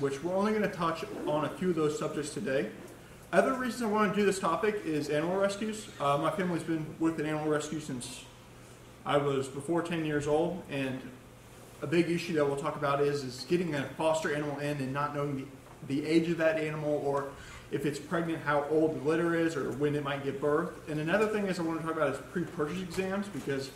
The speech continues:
as a horse owner, I've seen a lot of problems with people buying horses that are too young or too old, and the seller says they are. <laughs> So that's a big problem. So to start out with crown rump length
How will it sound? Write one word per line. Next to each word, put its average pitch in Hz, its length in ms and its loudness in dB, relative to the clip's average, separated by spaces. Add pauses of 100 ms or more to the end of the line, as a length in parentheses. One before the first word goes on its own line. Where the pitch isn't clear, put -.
(400)
as 156 160 4
a 147 60 0
horse 170 340 0
owner, 190 300 2
I've 131 140 -4
seen 156 140 -6
a 147 60 -2
lot 147 160 6
of 139 140 -2
problems 156 320 2
with 143 160 -4
people 160 220 -4
buying 143 240 0
horses 151 480 -4
that 139 120 -2
are 127 140 -4
too 139 420 -4 (240)
young 160 280 6
or 156 80 0
too 160 260 0
old, 151 320 10
and 127 140 -2
the 127 180 -4
seller 147 340 2
says 147 280 -2
they 175 100 -2
are. 190 180 0 (440)
<laughs> - 80 2 (1200)
So 147 60 -2
that's 143 160 2
a 147 40 -6
big 160 140 -2
problem. 170 300 -2 (840)
So - 120 4
to - 60 2
start 247 240 10
out 226 160 8
with 214 220 6
crown 208 260 4
rump 185 240 4
length 202 460 0